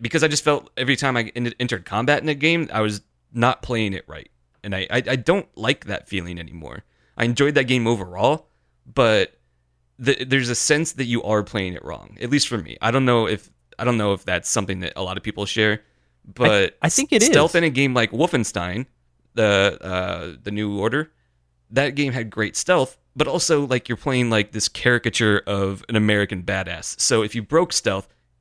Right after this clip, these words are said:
Speaker 1: it seemed cool to just, "Whatever, uh, now I'm gonna just use every single bullet that I have to get through the rest of this level," because that's what B J Blazkowicz would do.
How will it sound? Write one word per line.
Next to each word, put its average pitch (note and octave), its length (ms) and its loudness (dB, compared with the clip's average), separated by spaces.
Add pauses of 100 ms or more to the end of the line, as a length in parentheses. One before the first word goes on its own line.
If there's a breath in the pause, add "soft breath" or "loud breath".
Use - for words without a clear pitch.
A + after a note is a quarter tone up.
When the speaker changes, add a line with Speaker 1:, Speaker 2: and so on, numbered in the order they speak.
Speaker 1:
it C#3+ 140 -2
seemed E3 460 2
cool D3+ 360 4
to D#3 160 -2
just, A2+ 300 -2 (300)
"Whatever, G#2 440 0
uh, A2 60 0
now G#2 220 2
I'm A2 120 -2
gonna G#2+ 160 -2
just G#2 200 -4
use A2 180 0 (140)
every G#2 280 -4
single G2+ 260 -4
bullet F#2+ 280 -4
that F#2 100 0
I F2+ 80 2
have F#2 320 -2
to - 80 -10
get G#2 180 -4
through G#2 120 -6
the G2+ 80 -8
rest F#2+ 180 -4
of F#2 40 -10
this E2+ 120 -10
level," F#2 260 -6
because G2 460 -6 (500)
that's A2 220 2
what F#2+ 140 0
B A2+ 120 2
J G#2 220 0
Blazkowicz F#2 560 -4
would F2+ 120 -10
do. - 140 -20